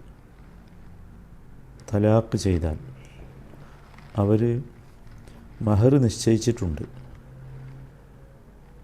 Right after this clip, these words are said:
എങ്കിൽ തീർച്ചയായും ആ മഹറിൻ്റെ പകുതി നിർബന്ധമായും ആ തലാക്ക്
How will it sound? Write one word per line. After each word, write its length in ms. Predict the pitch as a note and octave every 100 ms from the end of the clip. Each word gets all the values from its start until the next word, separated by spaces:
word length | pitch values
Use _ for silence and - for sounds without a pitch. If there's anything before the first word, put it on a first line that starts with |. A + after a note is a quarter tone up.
| - - - G#2
എങ്കിൽ 320 | G#2+ B2 C3 A2+ C#3 - - - -
തീർച്ചയായും 720 | G#2+ G2 - B2+ G2+ F#2+ G2+ A2+ - - - - G2+
ആ 20 | G#2 G2+
മഹറിൻ്റെ 680 | F#2+ F#2 G2 G#2 G2 G#2 C3+ - - - - - - - - - - -
പകുതി 480 | G2 F2+ F2+ F#2 A2 - -
നിർബന്ധമായും 880 | F#2+ F#2+ F#2 B2 B2 G#2 F2+ F2 G#2+ A2+ - - - - - - - - - - - - - - F#2+
ആ 20 | G2 F#2 - - - - - - - - - - - - - - - -
തലാക്ക് 400 | G2+ F#2 G2 F#2+